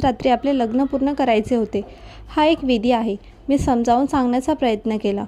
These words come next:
"तो आता माझ्याबद्दल काय विचार करत असेल? मी अशी का आहे?" त्याचा जबडा ताणला. "तुला मूर्ख विधींची काळजी करण्याची गरज नाही. मी ते सांभाळेन.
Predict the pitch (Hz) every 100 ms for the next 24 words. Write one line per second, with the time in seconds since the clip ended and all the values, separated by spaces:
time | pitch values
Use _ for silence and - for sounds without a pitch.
0 | - - - - 247 226 233 226 214 233
1 | 226 220 262 269 262 294 320 277 247 226
2 | 220 226 226 233 247 - - 277 302 285
3 | 277 277 269 285 240 220 220 - - -
4 | 226 226 262 233 214 226 226 214 196 208
5 | - - - - - 294 302 285 254 247
6 | 302 269 269 262 294 247 220 254 254 240
7 | 247 330 233 220 220 220 214 202 - -
8 | 254 254 302 269 220 214 208